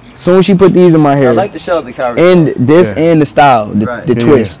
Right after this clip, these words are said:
Speaker 3: yeah.
Speaker 2: Yeah.
Speaker 1: So the, from the twist and the shells, I kept getting it
Speaker 3: Okay.
Speaker 2: Heavy.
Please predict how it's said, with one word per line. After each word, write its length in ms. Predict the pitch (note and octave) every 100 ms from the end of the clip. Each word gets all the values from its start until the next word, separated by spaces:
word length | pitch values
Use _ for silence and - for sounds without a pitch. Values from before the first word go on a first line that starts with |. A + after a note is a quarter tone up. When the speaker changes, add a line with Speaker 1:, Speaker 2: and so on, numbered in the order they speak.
| -
Speaker 3:
yeah. 100 | A#2
Speaker 2:
Yeah. 80 | G2+
Speaker 1:
So 240 | - C#3+
the, 80 | A#2
from 220 | - D3
the 80 | B2+
twist 240 | - F3 E3+
and 100 | D#3
the 40 |
shells, 380 | C#3 E3 C#3+ A#2+
I 100 | B2
kept 280 | B2 D#3+ C#3
getting 180 | C3 G2+
it 100 | F#2 - - - G#2
Speaker 3:
Okay. 300 | F#2 G2 F#2 E2+ -
Speaker 2:
Heavy. 260 | B2+ G#2+